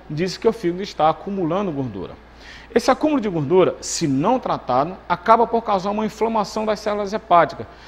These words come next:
as chamadas esteatohepatites,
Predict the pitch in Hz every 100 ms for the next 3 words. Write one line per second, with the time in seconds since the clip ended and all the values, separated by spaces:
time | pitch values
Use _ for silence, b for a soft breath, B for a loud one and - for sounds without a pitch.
0 | B - - - 185 190 170 - 180 -
1 | - 208 214 214 233 233 - - 208 208
2 | 202 185 - 214 165 104 85